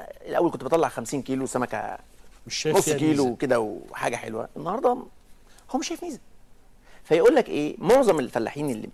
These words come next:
Speaker 1: بنقابلهم في ال-، بياخدوا مننا في مديرية، في ال-، في مشروع الرز ده، يقول لك: "أصل أنا عندي ورا الأرض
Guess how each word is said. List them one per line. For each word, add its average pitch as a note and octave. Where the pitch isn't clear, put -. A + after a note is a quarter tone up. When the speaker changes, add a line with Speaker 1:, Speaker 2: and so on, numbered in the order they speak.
Speaker 1:
بنقابلهم A#2
في -
ال-، -
بياخدوا C3
مننا B2
في A#2
مديرية، A#2
في -
ال-، A#2
في -
مشروع C3+
الرز B2
ده، -
يقول F#3+
لك: -
"أصل -
أنا G3
عندي G3
ورا F#3
الأرض F#3+